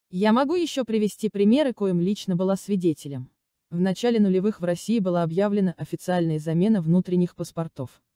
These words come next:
Я тогда была начальником управления по работе с С Н Г и странами Прибалтики в Разорубёжце Йонтре Примит России,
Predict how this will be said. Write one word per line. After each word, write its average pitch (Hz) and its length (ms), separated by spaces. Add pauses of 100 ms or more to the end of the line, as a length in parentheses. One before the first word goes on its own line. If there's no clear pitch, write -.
(160)
Я 214 220
тогда 233 300
была 220 180
начальником 196 560
управления 190 540
по 190 100
работе 190 380
с - 100
С 175 140
Н 180 100
Г 226 160
и 220 60
странами 214 400
Прибалтики 190 600
в 165 60
Разорубёжце 180 580
Йонтре 226 340
Примит 196 340
России, 175 500